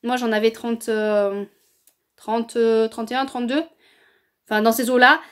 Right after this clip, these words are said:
Mais, euh, j'ai vraiment, voilà, j'ai vraiment eu ces émotions-là, ces émotions. Et il y a un passage à un moment donné où il dit que, euh, ben, la vie doit continuer. Voilà, quand quelqu'un décède, ben, tu, tu, tu vas à l'enterrement, tu l'enterres, et puis après, hop, tout repart à zéro. Enfin, tout repart à zéro.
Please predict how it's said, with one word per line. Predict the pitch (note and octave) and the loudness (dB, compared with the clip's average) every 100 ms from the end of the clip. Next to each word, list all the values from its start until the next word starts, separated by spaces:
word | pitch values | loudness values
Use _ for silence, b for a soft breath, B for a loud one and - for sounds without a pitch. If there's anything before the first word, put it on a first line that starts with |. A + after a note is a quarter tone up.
| B | B
Mais, | A#3 B3 D#4+ - | -2 2 2 2
euh, | B3+ A3+ | 2 2
j'ai | A3 A3 | 2 0
vraiment, | C4+ D#4+ | 2 0
voilà, | B3+ B3 B3 | 2 4 4
j'ai | A3 | 2
vraiment | G#3 B3 C#4+ | -2 0 2
eu | D#4 | 0
ces | - - D4+ D4 B3+ | -4 -4 -2 -2 -4
émotions-là, | B3+ B3+ B3+ A#3+ C#4 | -8 -8 -4 0 2
ces | D4 C4 A#3+ | 0 -4 -4
émotions. | A#3+ A#3 C4 D4 | -4 -4 -4 -2
Et | A#3+ | 0
il | A#3 | 2
y | |
a | A3 | 2
un | A3+ | 2
passage | B3 C4+ B3 | 0 -2 -4
à | |
un | |
moment | A#3 A3+ A3+ | -2 -2 -2
donné | B3 C#4 | -2 -2
où | A#3+ | -2
il | A#3 | -4
dit | A#3 C#4 | -4 -6
que, | - B3+ | -6 -8
euh, | C4+ - - - - - | -8 -10 -20 -20 -12 -4
ben, | G#3 | 2
la | A#3 A#3 | 4 6
vie | D#4 | 4
doit | A#3+ | 0
continuer. | A3+ A3+ A#3+ A#3 D4 | -2 -4 -4 -2 0
Voilà, | A#3 A#3 | 0 -2
quand | G#3 | -6
quelqu'un | G3+ G#3 | -10 -10
décède, | G3+ G3+ A#3+ G#3+ | -10 -6 -4 -2
ben, | G3 F#3+ G3+ G3+ | -2 -2 -2 -4
tu, | - - | -10 -20
tu, | - | -20
tu | - | -12
vas | G3 | -6
à | |
l'enterrement, | G3 F#3+ F#3+ A#3 | -4 -4 -6 -6
tu | C4+ | -6
l'enterres, | G#3 F#3+ B3+ | -10 -8 -8
et | A#3 | -8
puis | G3 | -10
après, | - A3 | -8 -4
hop, | C4 | -4
tout | - A3 | -6 -8
repart | G3+ A3 | -6 -6
à | G#3 | -8
zéro. | G3+ G#3+ A#3 | -6 -6 -6
Enfin, | A3+ F#3+ | -6 -8
tout | F3+ | -8
repart | F#3+ F3+ | -12 -12
à | F3 | -12
zéro. | F#3+ | -14